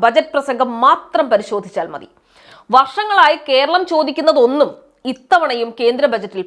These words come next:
പരിഗണിക്കപ്പെട്ടില്ല. മോഹപദ്ധതികളുടെ കാര്യത്തിൽ കേരളത്തെ പൂർണ്ണമായും അവഗണിച്ചു. പുതിയ ആശയങ്ങളും സ്കീമുകളും ഇല്ലെങ്കിലും സർക്കാരിന്റെ വികസന നേട്ടങ്ങൾ എണ്ണിപ്പറയാൻ ധനമന്ത്രി മറന്നില്ല. പക്ഷെ ആ പറഞ്ഞതിലെ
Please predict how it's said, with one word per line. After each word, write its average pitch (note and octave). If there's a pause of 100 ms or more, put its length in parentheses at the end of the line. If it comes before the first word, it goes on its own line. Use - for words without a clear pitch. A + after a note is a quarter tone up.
പരിഗണിക്കപ്പെട്ടില്ല. G3+ (560)
മോഹപദ്ധതികളുടെ D4+
കാര്യത്തിൽ C#4+ (280)
കേരളത്തെ D#4+
പൂർണ്ണമായും D#4+
അവഗണിച്ചു. G3 (480)
പുതിയ A#3 (160)
ആശയങ്ങളും C4+ (100)
സ്കീമുകളും C#4+
ഇല്ലെങ്കിലും A3+ (320)
സർക്കാരിന്റെ D#4
വികസന C#4+
നേട്ടങ്ങൾ C4 (220)
എണ്ണിപ്പറയാൻ B3+ (300)
ധനമന്ത്രി B3 (260)
മറന്നില്ല. F#3+ (540)
പക്ഷെ F#4+ (120)
ആ F4+ (180)
പറഞ്ഞതിലെ C#4+